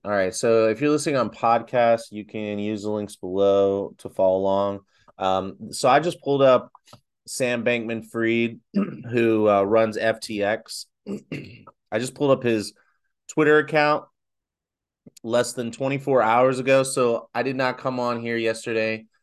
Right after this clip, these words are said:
and talk because there's only a little bit of a development. Uh, we didn't have as much information, so I waited until today.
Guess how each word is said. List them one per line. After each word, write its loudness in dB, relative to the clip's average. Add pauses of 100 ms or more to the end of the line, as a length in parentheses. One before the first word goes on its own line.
(120)
and -8
talk 2
because -4
there's -4
only -4
a 0
little 0
bit 0
of -2
a -4
development. -2 (400)
Uh, -2
we -4
didn't -4
have -2
as 0
much -4
information, -4
so -2 (520)
I 0
waited 4
until -4
today. -2